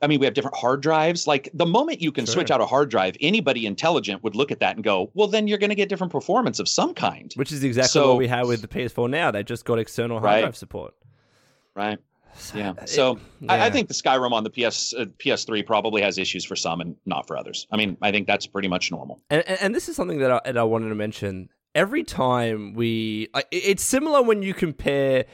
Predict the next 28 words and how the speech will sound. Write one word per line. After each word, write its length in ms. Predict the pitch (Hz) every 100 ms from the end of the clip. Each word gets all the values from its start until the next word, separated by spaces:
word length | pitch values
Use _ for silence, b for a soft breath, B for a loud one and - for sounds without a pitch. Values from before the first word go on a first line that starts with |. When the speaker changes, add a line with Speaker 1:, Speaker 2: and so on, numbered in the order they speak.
| B -
Speaker 2:
revenue 540 | 131 160 160 165 160 135
of 160 | 120
past 380 | - 131 131 -
games 340 | 123 123 120
compared 340 | - 123 123 120
to 60 | 117
revenue 380 | 123 117 120
of 100 | 110
games 280 | - 113 110
today, 340 | 113 110 107 110
you 160 | 110
have 220 | 113 131
to 80 | -
consider 420 | - 117 120 113
inflation. 600 | 110 98 107 113 - 95 - b b b b b _ _ 170
The, 100 | -
I, 120 | 165 170
I 100 | 175
always 480 | 170 190 220 202 -
need 180 | 175 170
to 80 | 143
bear 180 | 147 143
in 80 | 131
mind 320 | 131 139 123
when 100 | 131
I'm 120 | 175
Speaker 1:
<laughs> 100 | -
Speaker 2:
considering 720 | 131 - 143 131 123 120 117